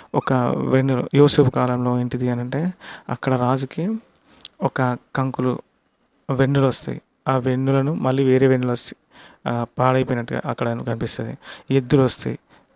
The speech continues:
తర్వాత ఆ నీటిలో నుంచి వచ్చిన ఆ బక్క చిక్కిన ఎద్దులు అనేటివి, అంటే ఇది జరిగినప్పుడు ఒక ఎమోషన్ ఫామ్ అయిపోతుంది. ఆ ఎమోషన్ని ఫామ్ అయ్యి అది బైబిల్కి రిలేటెడ్ అయినప్పుడు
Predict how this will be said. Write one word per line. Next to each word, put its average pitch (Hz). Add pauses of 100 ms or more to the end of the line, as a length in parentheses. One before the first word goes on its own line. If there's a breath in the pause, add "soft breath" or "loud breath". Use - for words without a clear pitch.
తర్వాత 131 (280 loud breath)
ఆ 127
నీటిలో 135
నుంచి 143
వచ్చిన 135 (180)
ఆ 139 (100)
బక్క 135
చిక్కిన -
ఎద్దులు 143
అనేటివి, 143 (380)
అంటే 185 (320 loud breath)
ఇది 147
జరిగినప్పుడు 160
ఒక 180
ఎమోషన్ 160 (200)
ఫామ్ 135
అయిపోతుంది. 127 (760 loud breath)
ఆ 135
ఎమోషన్ని 139
ఫామ్ 131
అయ్యి 147
అది 123
బైబిల్కి 123
రిలేటెడ్ 123
అయినప్పుడు 120